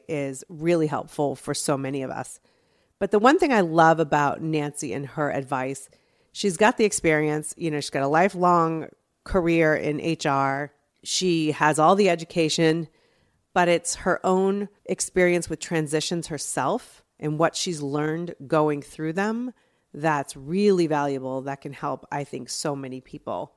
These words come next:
Nancy's expert advice and her insights have been featured in the media, including the Wall Street Journal, Inc. magazine, Money magazine, C N N, and so many more. She's been on the K T L A News and also N B C Nightly News. And so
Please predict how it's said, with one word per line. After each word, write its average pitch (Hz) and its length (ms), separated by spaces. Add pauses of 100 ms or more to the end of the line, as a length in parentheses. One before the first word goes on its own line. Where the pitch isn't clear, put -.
(240)
Nancy's 226 400
expert 185 380
advice 143 480
and 190 200
her 196 100
insights 147 420
have 156 100
been 156 120
featured 151 420 (480)
in 247 160
the 262 80
media, 170 380
including 165 320
the 151 100
Wall 143 140
Street - 260
Journal, 196 580
Inc. 147 240
magazine, 170 760 (520)
Money 180 300
magazine, 151 840
C 190 300
N 156 120
N, 147 260
and 143 200
so 147 200
many 143 220
more. 131 320
She's 160 300
been 151 140
on 135 240
the 135 100
K 147 240
T 143 160
L 131 120
A 127 160
News 196 760 (180)
and 147 160
also 139 300
N 151 160
B 139 100
C 156 180
Nightly 233 380
News. 214 540 (500)
And 180 220
so 190 480